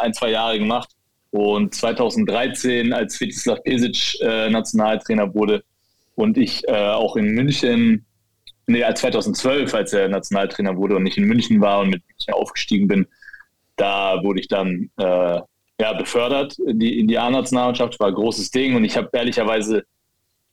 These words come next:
auch damit gerechnet, dass ich nach,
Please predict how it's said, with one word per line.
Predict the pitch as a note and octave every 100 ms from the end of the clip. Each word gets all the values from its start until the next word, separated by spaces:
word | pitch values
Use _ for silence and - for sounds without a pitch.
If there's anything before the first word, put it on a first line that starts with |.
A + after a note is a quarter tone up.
| _
auch | - B2+ -
damit | C3+ B2+ -
gerechnet, | A#2+ B2+ B2+ A#2+ G#2+
dass | G#2
ich | G#2+ - -
nach, | - G2+ G2+ F#2+ -